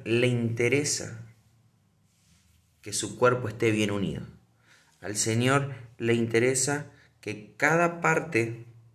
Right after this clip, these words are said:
trabaje en buena relación con la otra. Entonces, este llamado a la reconciliación, este llamado a no tener cuentas pendientes con nadie,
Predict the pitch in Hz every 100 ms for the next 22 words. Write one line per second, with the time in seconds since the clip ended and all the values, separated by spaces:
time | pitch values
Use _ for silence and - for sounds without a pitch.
0 | _ 113 117 123 127 135 127 113 127 139
1 | 123 117 110 - 127 127 123 110 104 107
2 | 104 104 - - _ _ _ _ _ _
3 | _ _ _ _ _ _ _ _ _ _
4 | _ _ _ _ _ _ _ _ _ _
5 | _ _ _ _ _ - 107 127 135 135
6 | 135 - 127 127 135 120 113 120 127 120
7 | 104 98 110 110 113 107 113 104 98 -
8 | 131 120 120 - 107 113 113 104 113 107
9 | 107 110 107 107 110 110 113 110 113 -
10 | 98 101 113 110 101 98 98 95 - 113
11 | 113 104 98 -